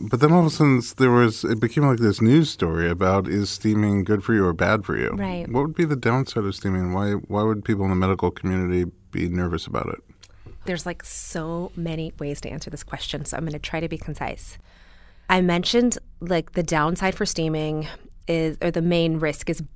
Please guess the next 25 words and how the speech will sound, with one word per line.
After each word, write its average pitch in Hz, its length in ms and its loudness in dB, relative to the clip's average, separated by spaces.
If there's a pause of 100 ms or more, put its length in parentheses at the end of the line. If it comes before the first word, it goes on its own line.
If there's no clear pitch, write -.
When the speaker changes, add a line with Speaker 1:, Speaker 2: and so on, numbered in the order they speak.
(140)
Speaker 2:
getting 160 280 0
burned. 165 440 -2
Another 165 300 -2
risk 156 300 -2
is 160 400 -2
having 160 340 -2
an 156 80 -4
allergy 165 400 -4
to - 140 -8
a - 40 -8
plant - 360 -4
and 170 100 -2
you 156 60 -4
didn't 147 240 -6
know 139 140 -6
that - 180 -8
was - 140 -8
there, 233 200 -2
so - 140 -8
you 139 80 -8
could - 120 -12
have 147 140 -8
an - 60 -10
allergic - 340 -12
reaction. 202 640 -6